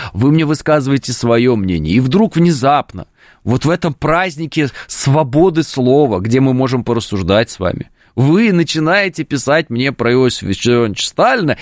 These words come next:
и что бы он сделал вот с таким-то там генералом. Да вы подумайте, что он с вами бы сделал за ваше вольтерианство, за ваше вольнодумие, за вашу дерзость вообще. Советовать, что делать с Жуковым. Вы представляете, какой-нибудь,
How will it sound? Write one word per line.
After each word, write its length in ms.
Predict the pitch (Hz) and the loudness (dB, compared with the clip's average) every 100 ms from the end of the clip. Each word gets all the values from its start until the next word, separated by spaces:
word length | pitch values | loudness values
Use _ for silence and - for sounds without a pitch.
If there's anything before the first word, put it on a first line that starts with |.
| - | -2
и 80 | 143 | -2
что 240 | - 254 | 2 0
бы 140 | 220 | 2
он 120 | 214 175 | 0 0
сделал 340 | 147 220 220 | -2 0 2
вот 160 | 156 - | -2 -2
с 20 | |
таким-то 460 | 143 143 190 165 | -4 0 -2 -2
там 220 | 131 120 113 | -2 0 0
генералом. 560 | 120 117 95 67 - - _ _ _ _ _ | 0 2 0 -2 -6 -14 _ _ _ _ _
Да 120 | 131 | 0
вы 80 | 170 | 0
подумайте, 540 | 208 208 233 220 214 | 0 -2 0 -2 -2
что 160 | 185 202 | 0 0
он 80 | 196 | 2
с 80 | |
вами 260 | 202 175 123 | 2 0 0
бы 140 | 107 | -4
сделал 460 | 101 87 87 76 50 _ _ _ _ _ _ _ 101 | -6 -2 0 0 -6 _ _ _ _ _ _ _ -2
за 180 | 123 | 0
ваше 460 | 139 139 - 127 120 | 2 0 0 2 2
вольтерианство, 880 | 113 139 160 143 120 90 - - - | 2 0 0 2 0 -2 -12 -12 -8
за 120 | - | -2
ваше 260 | 123 135 131 | 0 2 0
вольнодумие, 840 | 131 151 151 151 139 123 92 85 | 2 2 2 0 0 -2 -2 -4
за 140 | 87 120 | 0 0
вашу 260 | 135 - | 0 -2
дерзость 580 | 131 120 135 95 82 - | -4 0 0 -2 -8 -8
вообще. 320 | 98 - - - _ _ _ _ _ | -8 -6 -10 -10 _ _ _ _ _
Советовать, 680 | - 170 175 180 - 113 - | -2 2 2 0 -4 -8 -8
что 220 | - 160 | 0 0
делать 380 | 139 165 156 127 | 2 2 0 -2
с 40 | |
Жуковым. 560 | 131 139 147 - 92 92 | -2 0 0 0 -2 0
Вы 140 | 156 | -2
представляете, 640 | - 240 233 254 - 156 - - | 0 -2 2 2 0 -4 -6 -4
какой-нибудь, 600 | 175 196 202 156 139 | -2 0 0 0 -4